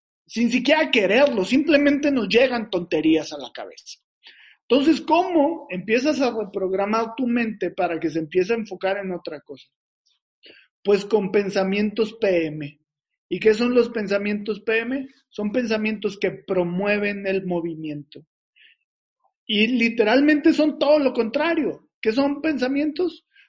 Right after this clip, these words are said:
Pues, sí me va a alcanzar, sí me quieren, soy atractivo, lo voy a lograr, la perseverancia va a alcan-,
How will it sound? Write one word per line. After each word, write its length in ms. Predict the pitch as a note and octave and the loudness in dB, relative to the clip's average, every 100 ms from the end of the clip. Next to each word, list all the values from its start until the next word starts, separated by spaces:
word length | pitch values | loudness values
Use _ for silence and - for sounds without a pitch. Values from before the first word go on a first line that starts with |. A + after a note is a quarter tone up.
| _ | _
Pues, 300 | - B3+ A#3 - - | 0 0 0 -6 -6
sí 180 | - A#3+ | -2 2
me 100 | A3+ | 4
va 100 | F#3+ | 4
a 20 | |
alcanzar, 840 | F3 E3 D#3+ G#3 G#3 G3+ G3 G3 - - _ | 2 -2 -2 2 4 4 2 0 -8 -20 _
sí 220 | - A#3 | -2 2
me 180 | G#3+ F#3+ | 2 2
quieren, 800 | F#3+ G3+ G3+ G3 G3 G3 F#3+ - | 4 4 4 2 -2 -4 -10 -18
soy 280 | - G#3+ G#3 | 0 4 6
atractivo, 1040 | G3+ - D#3 - G#3+ A3 G#3 G3 G3 F#3+ - | 4 -2 -8 -8 -4 -2 0 0 0 -4 2
lo 160 | F3+ | 6
voy 200 | F#3 G#3 | 6 6
a 100 | G#3+ | 6
lograr, 760 | G3 D#3+ F3 F#3+ G3 G3 G3 F#3+ - _ | 4 0 2 4 4 2 0 -4 -12 _
la 140 | F3+ F3 | -2 0
perseverancia 880 | G3+ F3+ G3 G3 G3+ G#3+ G#3 G#3+ | 0 0 2 2 2 0 0 0
va 80 | G#3 | 2
a 60 | G3 | 2
alcan-, 420 | F#3+ F3+ F3 - | 0 -2 -4 -8